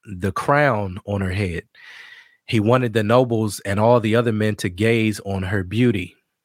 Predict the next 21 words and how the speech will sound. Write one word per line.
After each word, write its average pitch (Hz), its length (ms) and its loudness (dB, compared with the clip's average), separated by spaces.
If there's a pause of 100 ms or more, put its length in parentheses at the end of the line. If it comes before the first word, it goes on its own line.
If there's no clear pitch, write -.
(520)
Wow. 92 400 -4 (1500)
Yeah, 101 200 0
there's 110 160 0
so 127 120 2
much 117 260 0
to - 60 -8
be 104 120 0
said 113 260 0
about 98 240 -2
all 104 240 0
of 101 80 -4
these 104 180 0
different 104 320 -2
type 101 260 -4
of 95 120 -6
things 117 400 0
and 95 160 -2
different 110 300 -2
type 113 240 -4
of 87 120 -8
decisions, 98 1000 -2